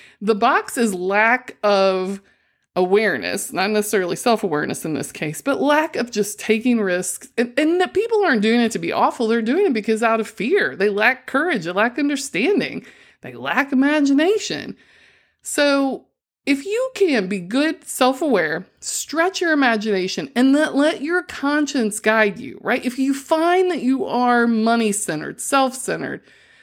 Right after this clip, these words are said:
friend-centered, spouse, if your center is off, if you are falling out of influence and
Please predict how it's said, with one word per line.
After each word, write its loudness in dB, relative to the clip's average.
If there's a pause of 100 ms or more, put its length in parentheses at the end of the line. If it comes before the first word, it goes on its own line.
friend-centered, 0
spouse, 0
if -4
your -2
center 0
is -2
off, -2
if 0
you -2
are 0
falling -2
out 0
of 2 (800)
influence -2 (100)
and 2